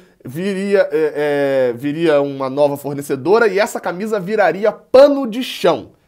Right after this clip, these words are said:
Ele disse exatamente essa frase, de que a camisa <laughs> azul viraria pano de chão. E ainda di-, comparou, na época, a camisa azul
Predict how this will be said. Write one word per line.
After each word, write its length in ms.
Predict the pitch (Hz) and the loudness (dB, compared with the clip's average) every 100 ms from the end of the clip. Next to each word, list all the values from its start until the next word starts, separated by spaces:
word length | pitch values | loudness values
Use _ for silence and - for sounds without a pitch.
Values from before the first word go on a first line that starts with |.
| _ - | _ -8
Ele 200 | 123 127 | -6 -6
disse 280 | 120 180 160 | -8 -6 -4
exatamente 540 | 127 160 185 139 147 | -2 -4 -4 -6 -10
essa 160 | 156 190 | -10 -10
frase, 300 | - 82 - _ _ | -10 -10 -14 _ _
de 60 | - | -16
que 40 | |
a 60 | 85 | -14
camisa 500 | 95 92 104 127 170 | -14 -12 -10 -8 -6
<laughs> 80 | 147 | -6
azul 340 | 113 101 101 _ _ | -8 -10 -14 _ _
viraria 560 | - 135 131 95 104 110 _ _ | -8 -4 -4 -4 -8 -10 _ _
pano 440 | - 208 196 196 190 _ - | -4 -2 -2 -8 -18 _ -16
de 140 | 185 | -16
chão. 300 | - 104 - _ _ | -12 -14 -14 _ _
E 120 | 127 | -4
ainda 200 | 143 156 | -2 -2
di-, 180 | 139 123 | -4 -6
comparou, 760 | - 190 202 220 185 147 143 107 | -6 -2 0 2 2 2 -4 -6
na 200 | 123 139 | -6 2
época, 460 | 151 - - 113 - _ - | 4 4 0 -12 -14 _ -4
a 140 | 147 | -2
camisa 560 | 233 202 214 302 247 311 | 0 0 4 4 6 4
azul 480 | 233 175 220 247 | 4 0 -6 -8